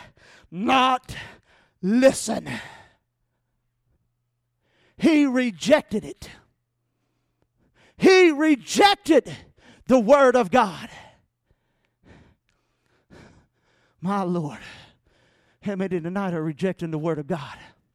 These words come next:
Did you hear me? When this, I want to show you what's gonna happen. I'll give you a New Testament pattern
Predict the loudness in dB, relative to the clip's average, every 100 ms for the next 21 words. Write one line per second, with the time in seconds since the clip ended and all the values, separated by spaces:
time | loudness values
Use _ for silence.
0 | _ _ _ _ _ _ _ _ _ _
1 | _ _ -20 -20 _ _ _ _ _ _
2 | _ _ -12 -6 -4 -2 -4 -8 -16 -20
3 | -20 -20 _ _ _ _ _ _ _ _
4 | _ -20 -20 _ _ _ _ -12 -10 -4
5 | -6 -6 -10 -8 -6 -6 -6 -6 -6 -8
6 | -12 -20 _ _ _ -10 -10 -8 -6 -6
7 | -6 -6 -4 -4 -6 -8 -8 -6 -8 -6
8 | -8 -8 -14 -16 -10 -8 -8 -10